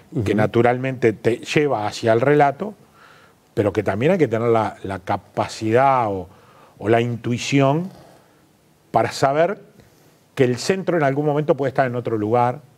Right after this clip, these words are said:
Speaker 1: que lo importante puede ser otra cosa, que de repente el espectáculo no está siendo lo atractivo que tiene que ser, y entonces vos tenés que tratar de generar a través de otro, de otros mecanismos que el oyente se quede ahí, porque si vos simplemente te,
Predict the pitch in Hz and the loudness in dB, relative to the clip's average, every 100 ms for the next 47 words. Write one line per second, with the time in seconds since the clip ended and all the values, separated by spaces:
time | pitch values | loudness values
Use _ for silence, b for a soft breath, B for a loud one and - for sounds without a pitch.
0 | _ - 110 110 107 110 120 113 101 107 | _ -4 -2 -2 -4 -2 0 0 0 -4
1 | 120 107 104 107 135 127 123 123 b b | -2 -4 -4 0 0 0 -2 -6 b b
2 | b b b 110 - - 131 143 147 143 | b b b -14 -12 -2 0 2 0 2
3 | 160 151 143 139 139 127 139 135 127 135 | 0 0 0 0 -2 -2 -2 0 0 -2
4 | 131 117 - 131 123 98 123 120 131 135 | -4 -6 -4 -4 -4 -6 -6 0 2 2
5 | - 127 120 - 175 156 120 110 135 131 | 2 0 0 0 4 4 2 -2 -4 -2
6 | 120 160 160 160 B B - 113 151 147 | -2 0 0 -4 B B -10 0 4 4
7 | 143 147 131 147 123 131 127 143 131 120 | 2 0 0 -2 2 0 2 2 2 -2
8 | 127 120 127 131 120 117 139 131 143 214 | -2 -2 0 2 2 2 2 4 4 4
9 | - 139 139 139 135 - B B B _ | 2 0 2 0 -6 -16 B B B _
10 | 147 180 156 139 131 135 160 147 151 - | 2 2 0 -2 -2 0 2 2 0 -2
11 | B B B - 135 131 - 160 139 143 | B B B -2 2 2 0 -2 -2 -2
12 | 113 127 131 220 190 - 110 113 127 143 | 2 2 4 2 -2 -2 -4 -4 -2 -2
13 | - 143 131 135 139 139 117 127 | -2 -6 -2 -4 -2 -2 2 0